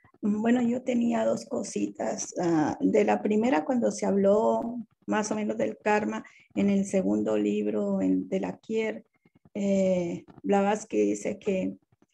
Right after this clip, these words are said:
que sí, efectivamente, nuestro destino está en la es-, en las estrellas, ¿no? Pero a la vez dice que hay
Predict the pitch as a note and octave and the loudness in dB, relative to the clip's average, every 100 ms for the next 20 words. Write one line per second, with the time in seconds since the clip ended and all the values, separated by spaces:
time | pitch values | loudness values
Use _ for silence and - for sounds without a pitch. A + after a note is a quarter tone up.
0 | _ G3 G3 - A#3 A#3+ - G3+ - A2 | _ -4 -2 0 0 0 -2 -4 -2 2
1 | G#2 G#2 G#2+ A2+ G2 - F#2+ F#2 - G#2 | 2 2 0 -2 -2 -2 -4 -4 -4 -4
2 | G#2 A2 A2 - G3 - F#3 - G3 G3 | -4 -4 -8 -12 -12 -6 -4 -2 -2 -2
3 | - _ F#3 G3 F#3 F3 - G#3+ A3+ - | -4 _ -2 0 0 -2 -2 0 2 2
4 | F#3 G#3 C4+ - _ _ _ _ G#3+ G#3+ | -2 -4 -6 -10 _ _ _ _ 2 4
5 | G#3 G#3 G#3+ A3+ A3+ - A3+ - G#3 G3+ | 2 2 -2 -2 -6 -6 -8 -2 2 4
6 | G#3 A3 A3 G#3 G3 G3 | 6 4 2 0 -2 -4